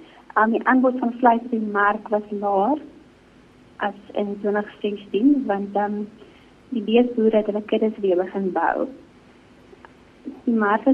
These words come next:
was goed en die sentiment van die varkboere was positief en hulle het begin uitbrei. Hulle het baie geïnvesteer in, in tegnologie, wat hulle effektiwiteit verhoog het en die opbrengste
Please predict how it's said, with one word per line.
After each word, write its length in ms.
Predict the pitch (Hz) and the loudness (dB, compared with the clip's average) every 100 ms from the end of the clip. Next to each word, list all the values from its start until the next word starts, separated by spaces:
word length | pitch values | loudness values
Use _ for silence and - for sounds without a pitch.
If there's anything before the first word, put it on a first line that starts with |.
| 269 | 2
was 200 | 233 - - | -2 -2 -2
goed 160 | 277 | 2
en 80 | 262 | 4
die 120 | 247 | 4
sentiment 500 | 233 233 214 202 214 | 2 -2 -2 -2 -2
van 120 | 233 | -2
die 100 | 226 233 | -2 0
varkboere 560 | 226 226 - 220 220 214 | 0 0 -6 -2 0 0
was 140 | 208 - - | -4 -6 0
positief 680 | 233 226 226 - 233 339 - - - - | 2 2 0 -2 0 0 -2 -16 -14 -8
en 160 | 220 | -4
hulle 120 | 202 220 | 0 0
het 180 | 220 | 0
begin 280 | - - 240 - | -4 -4 -4 -2
uitbrei. 680 | 214 214 - 185 180 208 - - - - - - - | -2 -2 -2 -2 -2 -6 -10 -20 -20 -20 -20 -20 -6
Hulle 120 | 226 | -2
het 140 | 220 220 | 0 4
baie 220 | 208 240 | 4 4
geïnvesteer 580 | 269 240 220 - 247 240 | 4 0 0 2 4 6
in, 80 | 220 214 - 226 | 4 0 -2 -2
in 100 | 220 | 0
tegnologie, 760 | 214 - 226 220 - 247 294 - - - - - _ | 0 0 0 0 -2 2 2 2 -4 -18 -20 -20 _
wat 120 | 226 | -4
hulle 140 | 233 - | 0 0
effektiwiteit 720 | 226 247 233 226 - 254 262 - | -2 -4 -6 -4 2 2 2 -2
verhoog 340 | 226 190 202 - | -2 -2 -2 -2
het 220 | 320 - | -2 0
en 100 | 233 | -2
die 60 | - | 0
opbrengste 600 | 254 247 240 226 220 214 | -2 0 0 0 -2 0